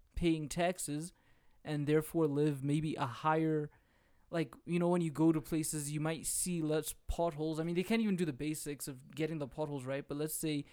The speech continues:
we have more taxpayers and we see fewer potholes on the road, we see better schools, we see better infrastructure in places where it's just mediocre or below average, that could go a long way. But no, we're just giving money to people who are doing what with that money?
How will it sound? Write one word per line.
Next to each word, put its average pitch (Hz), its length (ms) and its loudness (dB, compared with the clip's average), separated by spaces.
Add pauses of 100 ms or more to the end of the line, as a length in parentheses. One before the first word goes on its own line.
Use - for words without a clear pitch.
(380)
we 151 260 6
have 165 240 8
more 165 160 4
taxpayers 156 580 0
and 147 180 -2
we 139 100 -2
see 156 220 0
fewer 160 320 2
potholes 147 480 0
on 147 140 -2
the 143 100 -2
road, 143 380 0 (340)
we 139 80 -6
see 156 200 -2
better 143 240 2
schools, 156 760 -2
we 139 100 -6
see 156 280 -4
better 147 540 0 (460)
infrastructure 156 1040 0
in 143 200 -6
places 143 440 -6
where 139 220 -2
it's - 420 -4
just 147 180 -4 (300)
mediocre 139 640 -2
or 135 160 -2
below 135 300 -4
average, 131 540 -4 (840)
that 185 260 4
could 165 180 2
go 156 200 4
a - 20 6
long 139 300 2
way. 139 200 0
But 151 140 -2
no, 175 140 4
we're 156 120 2
just 156 280 -2
giving 170 400 2
money 147 220 -2
to - 120 -6
people 143 440 -8
who 139 120 -2
are 139 140 0
doing 143 320 -4
what 139 180 -4
with 139 160 -8
that 127 160 -6
money? 120 360 -10